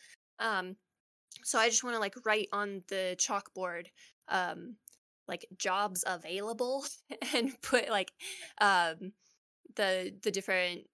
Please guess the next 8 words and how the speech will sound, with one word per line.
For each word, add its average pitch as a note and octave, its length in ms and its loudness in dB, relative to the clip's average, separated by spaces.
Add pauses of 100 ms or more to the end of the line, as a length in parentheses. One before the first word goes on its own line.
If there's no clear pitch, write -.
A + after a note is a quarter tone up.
(380)
places G3 400 0
that F3 180 -2
need F3+ 320 -8
guardians F#3 520 0
to F3+ 80 2
be F#3 240 -6
at. D4 300 -2 (540)
Um, F3+ 420 0